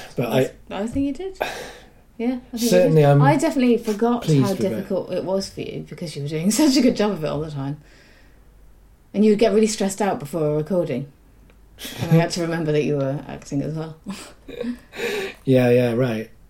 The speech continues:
Speaker 1: Yeah, yeah, exactly. It was a, it was a different thing going into each recording, 'cause I was acting and you
Speaker 2: Mm.
Speaker 1: were re-, directing, and they're different things to prepare for, and they're
Speaker 2: Mm.
Speaker 1: different, uh, processes to be in.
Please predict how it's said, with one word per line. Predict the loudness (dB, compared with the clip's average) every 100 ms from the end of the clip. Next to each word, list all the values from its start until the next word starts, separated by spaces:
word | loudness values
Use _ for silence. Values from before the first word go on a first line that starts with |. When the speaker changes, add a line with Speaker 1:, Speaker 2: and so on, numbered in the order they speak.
| _ _ -20 -4
Speaker 1:
Yeah, | 2 6
yeah, | 6
exactly. | 6 4 4 2 0
It |
was | 0 0
a, | -2 -4
it | 0
was | 2 2
a |
different | 2 2 0 2
thing | 2 4
going | 4 2
into | 2 -2 -2
each | -4
recording, | -6 -2 0 0
'cause | -6 -8
I | -4 0
was | 2
acting | 0 -4 -8 -8 -4
and | 0 2
you |
Speaker 2:
Mm. | 2 0 -4 -8 -10 -18 -8
Speaker 1:
were | -8
re-, | -8 -6
directing, | -2 -2 -2 -8
and | -6
they're | -4
different | -4 -4 -4 -6 -6
things | -6 -6
to | -8
prepare | -12 -4 -4 -4
for, | -8 -14 -10
and | -6
they're |
Speaker 2:
Mm. | -4
Speaker 1:
different, | -4 -6 -10 -16 -20 -20 -20 -20 -18 -10
uh, | -10
processes | -4 -6 -4 -8 -10
to | -12
be | -6 -4
in. | -4 -8